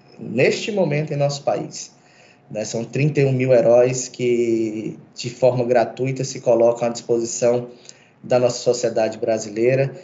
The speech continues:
e que fazem realmente a diferença para as, as, as pessoas em situação de vulnerabilidade social. É o exército do bem, é o exército que leva luz para a população e devolve sorriso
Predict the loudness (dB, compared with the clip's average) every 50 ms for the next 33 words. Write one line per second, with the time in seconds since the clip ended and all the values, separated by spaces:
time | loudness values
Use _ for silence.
0 | -20 _ _ _ -8 -4 -2 0 2 2 2 2 4 4 4 4 2 -2 -6 -12
1 | -10 -2 2 4 4 4 4 2 -2 -8 -6 -2 0 0 0 0 0 -2 -2 -2
2 | -2 -2 -4 -4 -2 0 0 0 0 -2 -4 -4 -4 -6 -8 -8 -8 -10 -16 _
3 | _ _ _ _ -2 0 2 2 0 0 -2 -4 -6 -6 -6 -6 -8 -8 -8 -8
4 | -8 -8 -12 -8 -4 -2 -2 -2 -2 -6 -4 0 0 0 0 -2 -6 -6 -4 -2
5 | 0 2 2 2 0 0 0 0 0 0 0 -2 -4 -2 0 2 2 2 2 -2
6 | -6 -16 -20 _ _ 2 4 4 4 4 4 2 2 0 -2 -4 -4 -4 -4 0
7 | 0 0 0 0 -2 -6 -10 -14 -20 _ -10 -10 -8 -8 -8 -4 -2 -2 0 -2
8 | -4 -6 -6 -6 -6 -6 -10 -18 -20 -20 _ _ _ -6 0 2 4 4 4 4
9 | 2 2 2 0 0 2 4 6 6 6 6 4 2 2 0 -2 -2 0 0 -2
10 | -2 -4 -8 -10 -14 -18 _ _ _ -2 0 0 0 0 -2 -4 -2 0 0 0
11 | 0 0 0 0 2 2 2 2 0 0 -2 -2 -2 0 2 2 2 2 0 -2
12 | -4 -4 -2 -2 -2 -4 -4 -4 -8 -18